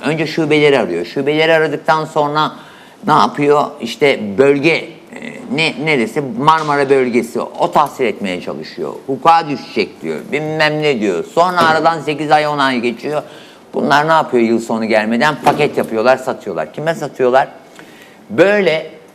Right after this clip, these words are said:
façal denir ona. Yani bazısı üç yüz lira, bazısı üç bin lira falan böyle, bazısı otuz bin lira borçlar var. Bunları, dosyaları ihale yoluyla alacak,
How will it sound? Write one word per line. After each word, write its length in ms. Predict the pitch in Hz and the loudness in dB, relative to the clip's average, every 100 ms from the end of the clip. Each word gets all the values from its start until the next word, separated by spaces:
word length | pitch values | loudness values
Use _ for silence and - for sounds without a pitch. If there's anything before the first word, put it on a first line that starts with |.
| - | -4
façal 480 | 165 151 180 175 123 | 0 0 2 0 0
denir 260 | 104 95 | -4 -6
ona. 220 | 90 85 90 | -6 -6 -2
Yani 440 | 131 139 135 117 - - - - | 2 2 2 -2 -6 -20 -20 0
bazısı 440 | 147 143 135 - | 4 4 2 -4
üç 380 | 139 143 147 - | -6 -6 -10 -4
yüz 200 | 139 110 | -4 0
lira, 260 | 147 139 120 | 4 4 4
bazısı 500 | 135 135 135 - 143 - | 4 2 0 -6 -6 -6
üç 320 | - - - | -14 -14 -6
bin 200 | 135 135 | -4 -2
lira 200 | 139 135 | 2 2
falan 460 | - 139 143 135 131 | 2 2 2 0 2
böyle, 360 | 135 131 127 | 2 2 2
bazısı 340 | 127 131 131 135 | 4 2 0 -6
otuz 400 | 135 - 160 139 | -8 -6 -6 -2
bin 140 | 131 | 0
lira 180 | 127 120 | 2 2
borçlar 460 | 117 113 - 113 98 | 2 0 0 0 2
var. 240 | 139 - - 180 | 0 -2 -6 -8
Bunları, 400 | 180 175 165 170 | -4 -2 0 2
dosyaları 800 | 175 175 147 117 127 185 233 - - - - | 2 2 0 2 4 2 0 -6 -20 -18 -8
ihale 460 | 143 139 143 151 | -2 2 2 2
yoluyla 680 | 190 143 113 107 107 180 - | 2 0 0 -2 -2 -4 -2
alacak, 460 | 110 117 120 185 | -2 0 0 0